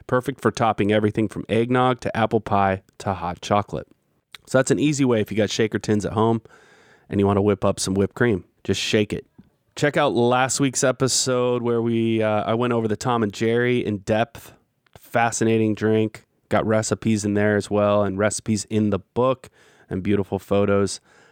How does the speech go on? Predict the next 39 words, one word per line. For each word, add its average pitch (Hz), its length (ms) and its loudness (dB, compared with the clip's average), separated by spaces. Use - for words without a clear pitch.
Um, 95 460 -2
Tom 135 220 0
and 156 100 0
Jerry 131 400 2
is 98 120 -2
basically 113 420 -2
just 107 320 -2
a 104 140 0
warm 117 680 2
eggnog 98 520 -4
that 90 140 0
you 98 100 0
wouldn't 110 240 2
believe 104 460 2
is 95 380 -2
as 98 160 -2
incredible 98 540 0
as 90 120 -4
it 90 100 -4
is, 95 200 -6
but - 260 -4
worth 135 280 0
a 151 60 4
shot 104 480 -2
if - 180 -8
you 101 100 2
wanna 101 160 2
try 98 300 0
that 98 220 0
this - 220 -4
year. 90 180 -6
All 113 120 0
right, 110 260 0
I'm 120 100 -2
gonna 143 120 0
throw 143 220 -2
this 156 160 -2
back 120 380 -2
to 110 580 0